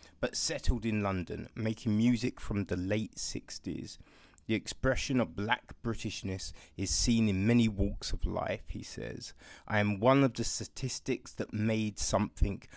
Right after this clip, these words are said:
of the last forty years." Boville is curious about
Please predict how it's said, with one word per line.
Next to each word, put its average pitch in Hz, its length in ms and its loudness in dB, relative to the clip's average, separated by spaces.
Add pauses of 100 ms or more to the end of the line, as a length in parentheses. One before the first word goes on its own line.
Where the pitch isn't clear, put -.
(140)
of - 160 2
the 107 100 2
last 104 540 4
forty 107 360 -4
years." 90 600 -4 (920)
Boville 120 400 6
is 104 120 -2
curious 127 640 2
about 104 440 2